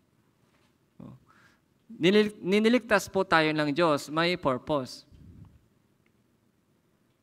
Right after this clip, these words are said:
So, sa kabanalan.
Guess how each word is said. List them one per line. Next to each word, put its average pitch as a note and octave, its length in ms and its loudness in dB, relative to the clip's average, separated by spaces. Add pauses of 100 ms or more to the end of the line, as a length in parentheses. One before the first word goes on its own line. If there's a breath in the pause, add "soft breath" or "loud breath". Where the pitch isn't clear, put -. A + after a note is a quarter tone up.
(200)
So, - 240 -20 (960 soft breath)
sa D3 560 0 (160)
kabanalan. A2+ 720 -4